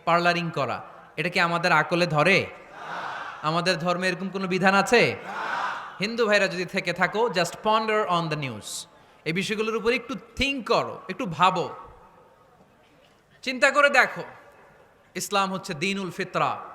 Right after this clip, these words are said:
স্বভাব সুলভ ধর্ম। এইখানে মনে মানে না এরকম কোনো বিধান আল্লাহ দেয় না। সাত নাম্বার হচ্ছে দীনুল ইলম, এটা জ্ঞানের ধর্ম, জ্ঞানের উপর প্রতিষ্ঠিত। এই ধর্মের প্রথম কথা হচ্ছে পড়ো। প্রথম কথা কি?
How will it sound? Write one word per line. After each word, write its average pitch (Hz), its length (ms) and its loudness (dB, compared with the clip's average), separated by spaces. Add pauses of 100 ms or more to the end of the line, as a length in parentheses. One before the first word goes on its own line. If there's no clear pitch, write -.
(160)
স্বভাব 170 400 2
সুলভ 151 340 -6
ধর্ম। 127 280 -8
এইখানে 185 420 2 (500)
মনে 214 300 4
মানে 208 280 4
না 190 160 4
এরকম 190 300 0
কোনো 185 200 -2
বিধান 175 280 2
আল্লাহ 170 200 6
দেয় 208 400 12
না। - 60 -2 (1160)
সাত 208 380 4
নাম্বার 208 340 2
হচ্ছে 202 280 -6
দীনুল 196 480 -4
ইলম, 175 260 -2
এটা 165 180 -4
জ্ঞানের 190 400 -2
ধর্ম, 165 380 -2 (800)
জ্ঞানের 196 280 2
উপর 196 200 -4
প্রতিষ্ঠিত। 190 720 -8 (880)
এই 170 100 -2
ধর্মের 196 340 0
প্রথম 202 360 -4
কথা 202 280 0
হচ্ছে 202 260 -4
পড়ো। 131 480 0
প্রথম 202 280 -2
কথা 208 240 6
কি? 165 220 0